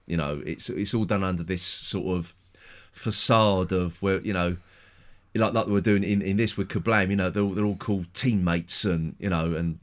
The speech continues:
everyone's happy, and, you know, and, it, and it's nothing but that, and everyone, everyone works to a,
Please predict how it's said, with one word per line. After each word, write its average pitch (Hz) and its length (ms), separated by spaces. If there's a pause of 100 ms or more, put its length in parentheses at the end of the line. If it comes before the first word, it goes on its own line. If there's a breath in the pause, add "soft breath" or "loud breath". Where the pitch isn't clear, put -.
everyone's 98 380
happy, 95 580
and, 80 240 (680 soft breath)
you 104 80
know, 92 120
and, 95 80
it, 98 120
and 104 120
it's 101 120
nothing 101 540
but 110 220
that, 87 140
and 101 100
everyone, 107 240
everyone 107 280
works 104 440
to 101 160
a, 92 220